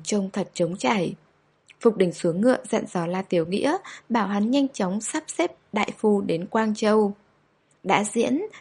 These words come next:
thì phải diễn cho chót. La Tiểu Nghĩa vô cùng phối hợp, lập tức vẫy gọi hai người đến, muốn đích thân tới y xá bố trí. Còn muốn, à, để quan thự đặc biệt phái người đưa đại phu về Quang Châu mới được. Đợi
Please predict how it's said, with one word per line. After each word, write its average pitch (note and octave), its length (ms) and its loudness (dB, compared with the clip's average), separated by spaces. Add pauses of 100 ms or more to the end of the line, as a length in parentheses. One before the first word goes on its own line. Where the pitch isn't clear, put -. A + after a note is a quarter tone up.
thì A#3+ 220 2
phải G#3 220 0
diễn B3+ 240 -2
cho A3 180 -2
chót. D4 340 0 (420)
La C#4 120 4
Tiểu A3 200 2
Nghĩa F#3+ 220 0
vô C4 100 4
cùng F#3+ 220 0
phối F3 220 0
hợp, F#3+ 280 2 (240)
lập A#3 140 -2 (100)
tức G4 140 4 (140)
vẫy C#4 160 2
gọi C#4+ 200 2
hai G#3+ 200 -2
người F3 220 0
đến, F3 340 0 (300)
muốn A3+ 180 4 (100)
đích G#4 220 4
thân B3+ 340 2
tới F#3+ 260 2
y A3 180 0 (120)
xá F3+ 160 -4
bố F3+ 260 -2
trí. G3+ 400 0 (520)
Còn F#3+ 320 4
muốn, F#3 400 2
à, F4 120 -2 (140)
để F#3 320 2 (140)
quan G#3+ 320 0
thự A#3 220 2 (120)
đặc - 240 -2
biệt F3+ 280 2
phái F3+ 320 -6
người A#3+ 320 0
đưa B3 200 4
đại A#3+ 220 0
phu A3+ 280 -4
về E3 120 2
Quang G3+ 300 -4
Châu G3+ 240 -2
mới A3+ 180 -2
được. E3+ 380 4 (1080)
Đợi F#3 280 4